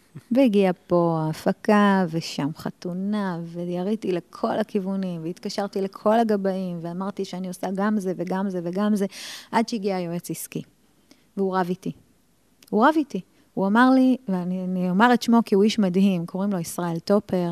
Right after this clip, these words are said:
אני חייבת לו עד היום את הוויכוח הזה. זה לא היה ויכוח של יום אחד, הרבה שעות של ייעוץ, אה, הושקעו בו.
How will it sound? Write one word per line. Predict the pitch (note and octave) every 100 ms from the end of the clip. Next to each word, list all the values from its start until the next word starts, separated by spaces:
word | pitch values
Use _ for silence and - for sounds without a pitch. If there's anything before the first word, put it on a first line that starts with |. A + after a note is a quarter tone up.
| E3+
אני | E3 E3 E3 D#3+
חייבת | - E3+ F3+ F3+
לו |
עד | E3+ F3
היום | E3 E3+ G3 A#3 _ - - _ - E3
את | -
הוויכוח | F3 D#3+ D#3+ E3+ - F3 -
הזה. | D#3+ E3 F3 G#3 -
זה | E3+
לא | F#3
היה | G3 F3+
ויכוח | F3 - F3+
של | - E3+
יום | E3+
אחד, | D#3+ - F#3
הרבה | E3 E3+
שעות | F3+ F3 F3
של | - E3+
ייעוץ, | E3 F#3 -
אה, | E3 D#3+ D#3+
הושקעו | E3 - F3 E3
בו. | E3